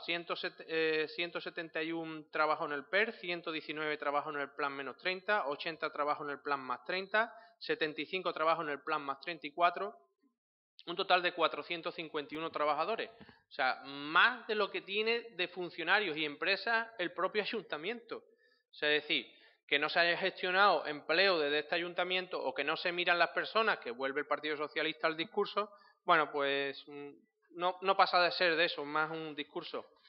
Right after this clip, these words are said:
Que, por cierto, mm, ¿dónde está la enmienda? Cuando se enmienda algo, se trae un presupuesto que enmienda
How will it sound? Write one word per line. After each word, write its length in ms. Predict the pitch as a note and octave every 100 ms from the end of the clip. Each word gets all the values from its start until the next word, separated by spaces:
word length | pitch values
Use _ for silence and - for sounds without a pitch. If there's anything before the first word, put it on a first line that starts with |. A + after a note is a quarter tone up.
| _
Que, 120 | E3
por 180 | D3 C#3
cierto, 500 | - F#3 F#3 E3+ A2 - _ _ - D3+ -
mm, 280 | D#3 D#3 D3
¿dónde 200 | D#3+ E3
está 160 | F3
la 60 | E3
enmienda? 460 | E3+ F#3+ D3 A#2 - _ _ _ _ _ _ _ _ _ _ _ _ _ _ _ _
Cuando 240 | C3+ C#3
se 120 | C#3+ C3
enmienda 520 | B2+ D3+ E3 E3+ F3
algo, 240 | F3 F#3
se 180 | E3+ D#3
trae 280 | D#3 D3+ E3
un 80 | E3+
presupuesto 1000 | D#3+ D#3 D#3+ F3+ F3 - F#3 A3 - _
que 200 | - C#3
enmienda 640 | C3 C3 D3+ F3 C#3+ E3+